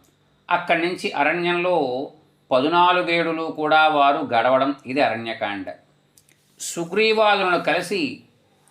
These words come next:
వారితో స్నేహాన్ని చేసి వారిని సంహరించి ఈ సీతామ్మవారి కోసం వెతికించేటువంటి స్థితిగతులన్నీ కూడా ఉన్నటువంటి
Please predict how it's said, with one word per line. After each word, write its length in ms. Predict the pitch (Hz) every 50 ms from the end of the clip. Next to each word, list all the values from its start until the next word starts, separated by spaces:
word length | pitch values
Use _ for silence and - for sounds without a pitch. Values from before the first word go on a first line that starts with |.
| _ _ -
వారితో 960 | 127 127 139 139 151 180 190 180 185 190 180 170 147 131 127 135 156 180 175 - _ _ -
స్నేహాన్ని 800 | - - - 135 131 151 180 170 - 185 190 196 196 190 180 165
చేసి 580 | 135 143 156 165 160 - 180 160 123 - - - _ _ _ _ _ _ _ _
వారిని 540 | - 107 110 123 127 131 147 170 180 185 185
సంహరించి 880 | - - 156 143 151 156 175 180 180 175 170 - - 160 131 - - - _ _ _ _ _ _ _ _ _ _ _ _ _ _ _ _ _ _ _
ఈ 120 | - 131 135 135 131
సీతామ్మవారి 960 | 131 - 143 143 147 - 196 196 202 196 190 190 190 185 180 175 170 165 165
కోసం 360 | 143 156 156 151 151 - 156 147 139 123
వెతికించేటువంటి 1000 | 120 127 123 165 170 185 190 180 175 180 180 175 165 147 165 165 165 160 143 156 143 147
స్థితిగతులన్నీ 720 | - - 139 139 165 170 170 156 165 160 156 156 156 156 143 151
కూడా 220 | 151 147 147 147 143 143 143 147 - - - _ -
ఉన్నటువంటి 680 | - 139 156 170 180 180 175 175 156 156 147 143 135 135